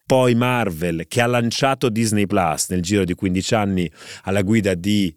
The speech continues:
eh, Disney. Insomma, due cosette le ha fatte.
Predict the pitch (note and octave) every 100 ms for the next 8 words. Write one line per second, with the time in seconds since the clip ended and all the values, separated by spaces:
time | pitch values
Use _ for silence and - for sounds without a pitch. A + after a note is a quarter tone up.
0 | _ F#2 F2 F2 E2+ E2+ E2 F2+ F2 F#2
1 | G#2+ - E2+ - E2 D#2 - D#2+ E2 D#2
2 | D#2+ F2 E2 - D#2+ D#2+ E2 D2+ D#2+ C#2
3 | _ G2+